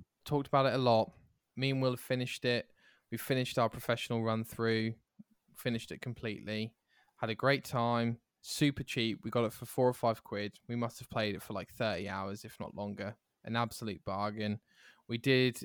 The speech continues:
the collectibles. We did some misc achievements. We didn't do all of them. We also did the D L C, just one run through. Um, a couple of, oh,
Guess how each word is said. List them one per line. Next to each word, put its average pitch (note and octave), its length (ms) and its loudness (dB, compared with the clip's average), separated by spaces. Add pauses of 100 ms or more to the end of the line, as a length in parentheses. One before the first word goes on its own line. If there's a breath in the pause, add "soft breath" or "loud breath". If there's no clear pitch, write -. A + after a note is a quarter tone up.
the A2+ 200 -6
collectibles. C#3 880 2 (260)
We A#2+ 80 -4
did A#2 180 -2
some A2+ 160 -4
misc A#2+ 260 -2
achievements. B2 720 0
We A#2+ 80 -2
didn't A2+ 180 -2
do G#2+ 100 -6
all A#2 200 -2
of A#2+ 160 -6
them. B2 300 2 (360 soft breath)
We A#2 80 -2
also A#2 220 0
did A2+ 180 -4
the A2+ 80 -8
D A2 200 0
L G#2+ 100 0
C, C3 580 2
just C3 220 -2
one B2 180 2
run A2+ 240 0
through. A2+ 440 0 (520 soft breath)
Um, G#2+ 480 -2 (480)
a - 40 -14
couple C3 480 2
of, A#2+ 340 4
oh, G3+ 380 10